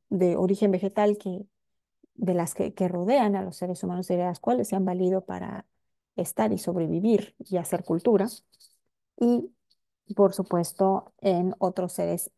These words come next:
animados también de gran complejidad y también reinterpretados, validados por, por las culturas como, eh, lo serán, la, lo será la diversidad, eh, de animales que rodean a los individuos.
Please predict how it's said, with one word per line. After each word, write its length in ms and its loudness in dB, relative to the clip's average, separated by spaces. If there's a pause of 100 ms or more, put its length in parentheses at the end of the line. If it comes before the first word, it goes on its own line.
(200)
animados 760 -4
también 540 -4
de 80 -2
gran 380 -2
complejidad 760 -2
y 100 -4
también 560 2
reinterpretados, 1000 0
validados 600 0
por, 400 -6 (400)
por 140 4
las 160 0
culturas 480 0 (320)
como, 600 -2
eh, 340 -6
lo 160 -6
serán, 440 -4 (1600)
la, 240 4
lo 140 2
será 240 0
la 100 2
diversidad, 580 -4 (600)
eh, 40 -4 (340)
de 100 6
animales 600 0
que 120 -2
rodean 500 -6
a 100 -6
los 200 -10
individuos. 680 -14